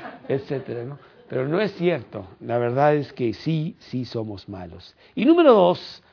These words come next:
número dos se pone la ilustración. Fantástico, Jesús es maravilloso, un gran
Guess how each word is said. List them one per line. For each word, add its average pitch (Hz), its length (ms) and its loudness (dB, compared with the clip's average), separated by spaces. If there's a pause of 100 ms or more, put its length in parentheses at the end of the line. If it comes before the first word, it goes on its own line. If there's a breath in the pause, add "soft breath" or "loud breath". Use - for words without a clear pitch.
(120)
número 165 240 0
dos 156 160 2
se 143 120 -4
pone 151 340 -2
la 135 360 -4
ilustración. 180 1160 0 (360 loud breath)
Fantástico, 127 1080 -4 (200 soft breath)
Jesús 131 440 -6
es 131 200 -6
maravilloso, 139 1080 -2 (340 loud breath)
un 131 180 -2
gran 139 400 -2